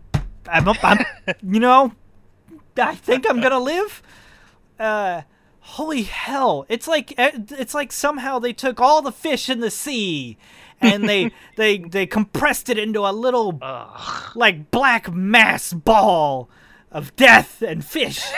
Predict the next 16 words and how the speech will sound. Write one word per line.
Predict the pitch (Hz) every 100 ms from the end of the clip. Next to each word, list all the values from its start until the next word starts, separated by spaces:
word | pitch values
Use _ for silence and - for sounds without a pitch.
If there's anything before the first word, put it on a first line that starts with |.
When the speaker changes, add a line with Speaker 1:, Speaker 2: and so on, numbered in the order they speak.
| 698 659 659 640 587
Speaker 3:
<laughs> | 554 _ _ - - _ -
Ugh. | 254 262
Speaker 1:
Into | - 320 254
one | 311 370 330 320
little | 311 254
fish, | - 403 320 196 196
man. | 220 180 160 143 _ _ _ _ _
Never | 214 262 370 311 269
in | 233
my | 202 175
life | 165 165 147 131
have | - 190 214
I | 202 180 - _ _
ever | 285 240 254 190
had | - 208 165 175
anything | 202 208 196 175 147 139